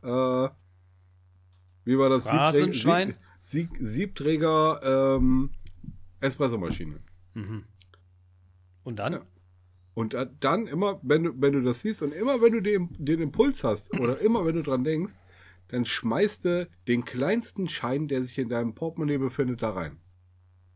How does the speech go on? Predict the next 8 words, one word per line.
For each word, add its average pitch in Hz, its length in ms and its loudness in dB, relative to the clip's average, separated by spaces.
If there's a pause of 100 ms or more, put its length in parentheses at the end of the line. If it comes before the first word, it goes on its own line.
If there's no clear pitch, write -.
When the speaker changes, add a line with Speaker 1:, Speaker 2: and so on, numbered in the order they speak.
(120)
Speaker 2:
Mhm. 92 320 -14 (3000)
Okay. 135 340 -12 (1000)
Und - 140 -2
du 131 80 0
meinst, 147 320 -2
wenn 151 120 0
ich 151 140 -4
dann, 180 340 -2